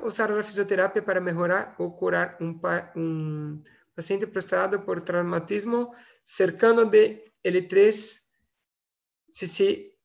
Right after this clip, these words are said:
presenta anuria? Eh, cercano de L tres es un poco complejo porque si es L dos, L uno,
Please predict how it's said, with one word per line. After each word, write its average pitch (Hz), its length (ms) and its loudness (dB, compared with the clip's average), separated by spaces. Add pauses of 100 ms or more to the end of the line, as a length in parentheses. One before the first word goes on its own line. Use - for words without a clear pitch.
presenta 208 1000 -2 (120)
anuria? 175 720 0 (1600)
Eh, 175 960 6 (920)
cercano 254 540 4
de 240 180 10
L 226 120 2
tres - 680 4
es 202 600 2
un 175 120 -6
poco 208 520 2
complejo 202 560 0
porque 202 340 2
si 196 260 2
es 185 480 2 (380)
L 180 240 2
dos, 208 540 4
L 175 180 0
uno, 269 560 -2